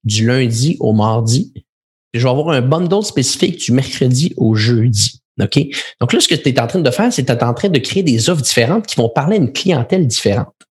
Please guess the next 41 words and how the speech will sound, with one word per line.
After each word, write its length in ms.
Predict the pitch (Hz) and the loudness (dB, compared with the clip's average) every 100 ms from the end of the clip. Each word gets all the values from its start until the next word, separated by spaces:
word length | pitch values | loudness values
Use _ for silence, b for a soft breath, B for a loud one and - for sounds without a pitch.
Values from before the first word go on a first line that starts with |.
| B B B | B B B
Et 100 | 135 | -2
là, 180 | 175 269 - | 0 -2 -2
quand 140 | 180 | -2
tu 220 | - 143 | 0 2
lances 360 | 131 208 277 - | 2 2 0 0
tes 100 | 131 | 0
promotions-là 500 | 107 120 113 117 147 | 0 0 0 0 0
au 80 | 170 | 2
Black 220 | 123 110 | 0 0
Friday, 340 | 120 104 190 | 0 0 0
dans 160 | 127 117 | 0 0
une 200 | 110 107 | 0 0
semaine 280 | - 120 139 | 2 0 0
qu'on 140 | 104 | 0
le 60 | 107 | 0
sait, 260 | - 208 | 2 2
le 120 | 233 135 | 2 0
pouvoir 200 | 110 110 | 0 2
d'achat 320 | 107 - 117 | 2 2 2
est 240 | 107 - | 0 0
important, 540 | 113 107 113 104 190 254 B B B B B | 0 0 -2 -2 -2 -2 B B B B B
tu 200 | - 139 | 0 2
lances 360 | 147 247 294 - | 2 0 0 0
tes 100 | 143 | 0
promotions-là 600 | - 123 113 120 110 202 | 0 0 0 0 2 0
à 60 | |
des 140 | 143 113 | 0 0
gens 140 | 156 | 0
que 80 | - | 0
tu 60 | 113 | -2
as 60 | |
réchauffés 760 | 107 139 - 131 - 175 233 - B B | 2 0 2 0 0 0 -2 -4 B B
et 80 | 143 | -2
là, 80 | 220 | -2
tu 100 | - | -2
t'en 140 | 147 | 0
vas 100 | 135 | 2
déjà 380 | 123 139 247 269 | 2 0 0 0
faire 260 | - 220 196 | 0 0 2
des 160 | 120 | 2
ventes 360 | 110 120 - | 2 0 -2